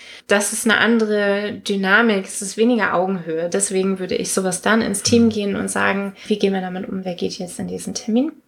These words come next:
Speaker 1: Neunzig, fünfundneunzig Prozent aller Term-, Terminanfragen lassen sich schieben auf irgendwann im Folge der Woche.
Speaker 2: Super, das mit dem Gegenangebot, also immer Nein sagen, auch mit einem Gegenangebot.
Speaker 1: Ich
Speaker 2: Oder
Speaker 1: schick dir
Speaker 2: zwei
Speaker 1: jemand
Speaker 2: zur Auswahl
Speaker 1: anderen.
Speaker 2: oder
Speaker 1: So,
Speaker 2: was
Speaker 1: ja.
Speaker 2: auch immer. Und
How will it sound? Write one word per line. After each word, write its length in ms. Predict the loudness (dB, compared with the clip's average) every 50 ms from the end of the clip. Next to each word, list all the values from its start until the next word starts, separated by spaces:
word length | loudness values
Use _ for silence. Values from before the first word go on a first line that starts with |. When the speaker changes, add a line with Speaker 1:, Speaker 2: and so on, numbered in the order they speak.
| -2
Speaker 1:
Neunzig, 680 | 0 4 4 4 4 2 2 0 0 2 2 0 0 0 -4 -16 _ _ -10
fünfundneunzig 720 | 0 2 2 2 2 2 2 0 0 0 0 -4 -4 -6 -10
Prozent 380 | -12 -8 0 0 2 2 2
aller 220 | 0 0 0 0 0
Term-, 320 | 0 0 0 -2 -4 -6
Terminanfragen 800 | -6 -6 -4 -2 -2 -2 -2 -4 -8 -10 -12 -12 -12 -10 -8 -8
lassen 300 | -8 -8 -6 -6 -4 -2
sich 200 | 0 0 2 2
schieben 360 | 4 4 2 2 2 0 0
auf 280 | 0 -2 -2 -2 0
irgendwann 440 | 2 2 2 2 0 -2 -4 -4 -6
im 100 | -6 -6
Folge 320 | -8 -8 -8 -8 -8 -6 -6
der 200 | -8 -8 -8 -8
Woche. 200 | -12 -12 -12 -14 -8
Speaker 2:
Super, 320 | -2 0 0 4 4 4
das 180 | 4 2 0 2
mit 80 | 0
dem 100 | 0 2
Gegenangebot, 600 | 2 2 2 2 2 2 2 0 -2 -4 -4 -4
also 320 | -4 -4 -2 -4 -4 -6 -8 _ _ _ _ _ _ -2
immer 280 | 0 2 4 4 2 2
Nein 340 | 0 2 4 4 4 4
sagen, 400 | 4 4 4 6 4 4 2 0
auch 260 | -4 -4 -6 -6 -4 -4
mit 200 | -6 -4 -4 -4
einem 140 | -6 -4
Gegenangebot. 880 | 0 -2 -2 0 -2 -4 -4 -4 -4 -6 -4 -4 -4 -4 -6 -8 -12 -18 _ _ _ _ _ -4
Speaker 1:
Ich 120 | -2 2 4
Speaker 2:
Oder 80 | 6
Speaker 1:
schick 120 | 6 4 4
dir 40 | 4
Speaker 2:
zwei 180 | 4 6 6 6
Speaker 1:
jemand 200 | 6 4 4 2
Speaker 2:
zur 160 | 2 2 2 2
Auswahl 280 | 2 2 2 2 2 2 4
Speaker 1:
anderen. 200 | 4 2 2 0
Speaker 2:
oder 180 | 0 -2 -4 -6
Speaker 1:
So, 160 | -6 -6 -6
Speaker 2:
was 220 | -4 -2 -2 0 2
Speaker 1:
ja. 80 | 2
Speaker 2:
auch 60 | 2 2
immer. 220 | 2 2 0 0 -4 -12 -20 -20 -18 -16 -16 -16 -16 -18 -18 -20 -20 _ _
Und 640 | -4 -2 0 4 6 6 6 6 6 4 2 0 -4